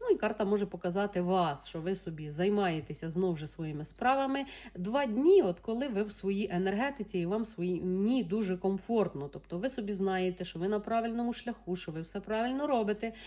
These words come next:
що у вас є фінанси для здійснення вашої мрії, що от все так, як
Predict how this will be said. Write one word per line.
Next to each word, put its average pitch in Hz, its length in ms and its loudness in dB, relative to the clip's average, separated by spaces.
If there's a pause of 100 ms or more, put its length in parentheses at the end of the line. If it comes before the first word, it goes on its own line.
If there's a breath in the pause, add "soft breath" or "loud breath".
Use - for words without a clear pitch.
(260 loud breath)
що - 160 -6
у 175 40 0
вас 208 260 0
є 262 120 -4
фінанси 220 640 0
для 196 200 2
здійснення 190 540 0
вашої 185 480 0
мрії, 185 420 2 (200 loud breath)
що - 200 0
от 208 260 -2
все 302 420 0
так, 370 240 2
як 190 100 0